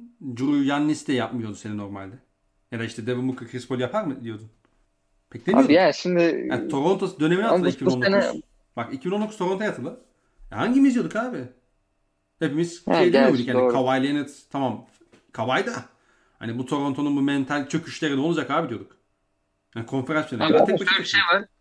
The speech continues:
Speaker 2: Celtics bu takası yapmasın. Yine bence şampiyon olabilecek bir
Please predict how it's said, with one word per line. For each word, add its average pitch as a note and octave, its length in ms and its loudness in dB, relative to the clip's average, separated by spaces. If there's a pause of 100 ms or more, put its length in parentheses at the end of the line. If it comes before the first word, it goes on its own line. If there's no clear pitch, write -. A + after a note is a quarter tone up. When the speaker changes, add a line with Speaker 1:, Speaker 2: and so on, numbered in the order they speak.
(1120)
Speaker 2:
Celtics D#3 460 2
bu D#3 80 -2
takası F#3 400 2
yapmasın. F#3+ 520 0
Yine F3 240 2
bence E3 280 2
şampiyon E3 420 2
olabilecek D#3+ 540 2
bir D#3+ 320 4